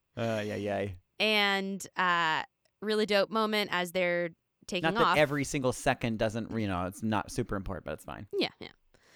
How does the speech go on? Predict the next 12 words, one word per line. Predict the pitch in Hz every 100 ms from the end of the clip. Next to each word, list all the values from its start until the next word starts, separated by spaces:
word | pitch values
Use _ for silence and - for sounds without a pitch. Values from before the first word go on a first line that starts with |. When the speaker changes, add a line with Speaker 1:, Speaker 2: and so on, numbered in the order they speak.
| - -
Speaker 2:
They're | 226
taking | 285 254 247
off, | 220 214 -
but | 202 196
then | 202 202 196 196 -
we | 180 196
have | 190 175 175
Vader | 156 185 175 175 170 170 170 - -
in | 170
all | 156 170 165
of | 165
his | 175 165 160 160 156 -